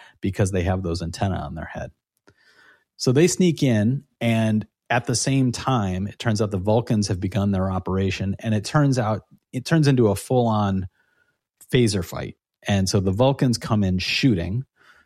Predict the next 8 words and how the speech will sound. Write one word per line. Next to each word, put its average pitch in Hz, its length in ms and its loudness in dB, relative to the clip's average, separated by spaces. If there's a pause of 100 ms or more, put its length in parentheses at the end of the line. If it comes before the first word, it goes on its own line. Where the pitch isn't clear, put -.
(180)
and 98 380 2
while 107 240 4
they're 98 120 4
doing 98 380 2
this, 92 380 -2 (800)
the 104 240 2
Andorians 107 920 2 (100)
and, 95 480 -2